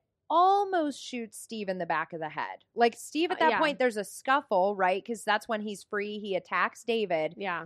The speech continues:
Speaker 1: David gets him on the ground and is like, "May you forever hold your peace."
Speaker 2: Yeah.
Speaker 1: And I hate it
Speaker 2: <laughs> That's
Speaker 1: a
Speaker 2: so
Speaker 1: lot.
Speaker 2: stupid.
Speaker 1: I hate it a lot. And that's when Nicole grabs a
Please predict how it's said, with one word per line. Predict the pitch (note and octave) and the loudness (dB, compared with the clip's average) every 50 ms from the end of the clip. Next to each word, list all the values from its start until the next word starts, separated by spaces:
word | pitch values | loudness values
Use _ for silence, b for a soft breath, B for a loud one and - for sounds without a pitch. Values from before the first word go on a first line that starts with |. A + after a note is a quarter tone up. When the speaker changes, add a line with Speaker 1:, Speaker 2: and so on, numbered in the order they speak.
| E3+ _ | -2 _
Speaker 1:
David | A3+ A3+ B3 A#3 A#3 G3 | 4 4 4 2 0 -2
gets | G#3 A3 A3 - | 0 -2 -2 -2
him | B3+ A3 | -4 -4
on | G#3+ G#3+ G#3 | -4 -4 -4
the | F#3+ F#3 | -6 -6
ground | - G3 G3+ G3 F#3 F3 F3 F3 F3 F3 | -4 -2 0 2 2 2 2 0 0 -2
and | F3 F3 | -4 -4
is | F3 E3+ - | -6 -6 -6
like, | F3+ E3+ E3 D#3+ D#3+ E3 E3 _ _ _ _ _ _ _ _ | -4 -2 -2 0 -2 -4 -6 _ _ _ _ _ _ _ _
"May | G#3 B3 | -2 -2
you | C4+ C4+ C#4+ | -2 -2 -4
forever | - - A#3 B3 E4 G#4 A4 D4+ D#4+ C#4+ | -4 -2 2 6 6 6 6 6 2 0
hold | C4+ D#4+ F4+ E4 A#3 F3+ | 2 2 2 2 0 2
your | D4 C4 - | 2 2 2
peace." | - - F4 D4+ A#3+ F#3+ - - | 2 2 2 2 2 -2 -6 0
Speaker 2:
Yeah. | A3+ A#3+ A#3+ | 4 4 6
Speaker 1:
And | - G3 | 6 4
I | F#3 F3+ | 2 -2
hate | F3+ F#3 F3+ F3 E3 | -2 -4 -2 0 2
it | E3+ G3 A3 - - _ | 2 2 2 0 -2 _
Speaker 2:
<laughs> | |
That's | - B3 - - - | -2 -2 -2 2 2
Speaker 1:
a | A#3 | 4
Speaker 2:
so | |
Speaker 1:
lot. | B3+ D#4 E3 D#3+ D#3+ F3+ G3+ | 6 6 6 6 4 4 4
Speaker 2:
stupid. | A#3+ A#3 A3+ G#3+ G3+ G#3 G3 F#3+ F#3+ F3+ F#3+ - - - | 4 4 4 4 2 0 0 0 -2 -4 -6 -12 -8 -4
Speaker 1:
I | - A3+ | -2 -2
hate | A#3 A#3+ G#3 G#3+ | 0 0 -2 -2
it | A3 | -2
a | A#3+ | 0
lot. | A#3 F#3+ D3+ D#3 E3+ E3+ - _ _ _ _ _ _ _ _ _ _ _ _ _ _ - | 0 2 2 2 2 0 -2 _ _ _ _ _ _ _ _ _ _ _ _ _ _ 0
And | A#3 A#3 A#3 A3+ A#3 | 0 0 2 0 0
that's | B3 C4+ C#4+ C4 - | 0 0 -2 -2 -2
when | D#4+ D#4+ D#4 D#4+ D#4+ | -2 -2 0 0 -2
Nicole | E4 E4 - - - - A#3 A3 A3+ A#3 B3 | -6 -8 -10 -8 -2 0 2 2 4 2 0
grabs | A3 - G#3+ F#3+ G3 G#3+ G#3+ G#3+ - | 0 0 2 4 4 4 2 -2 -4
a | C4 B3+ C4+ | -4 -4 -4